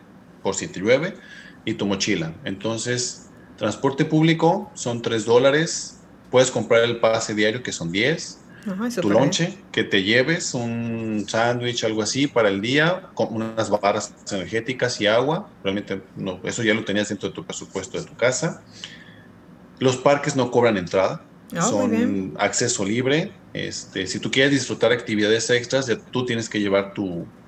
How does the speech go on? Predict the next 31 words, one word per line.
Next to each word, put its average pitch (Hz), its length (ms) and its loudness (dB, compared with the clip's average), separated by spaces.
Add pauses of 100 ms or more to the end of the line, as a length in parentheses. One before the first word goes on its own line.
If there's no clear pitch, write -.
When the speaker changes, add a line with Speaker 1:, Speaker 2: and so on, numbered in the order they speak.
(160)
Speaker 1:
lancha, 110 580 0
tu 113 120 -10
kayak. 107 600 0 (260)
Si 117 160 -4
no, 127 260 4
vas 113 220 4
y 123 60 -4
caminas 120 500 0
y - 40 -14
te 107 100 -6
tomas 90 420 -6
fotos. 127 580 -2 (1000)
Te 120 100 6
puedes 131 220 2
pasar 127 220 2
el 123 60 4
día 123 120 2
completo 113 340 -2
allá 110 280 4
haciendo 117 440 0
un 98 200 0
picnic, 135 640 0 (400)
regresas 139 800 2
y 120 160 2
al 110 120 4
final, 127 360 0
si 151 100 -4
quieres - 500 -2 (120)
cerrar 117 440 4
tu 120 100 -4
día 98 380 0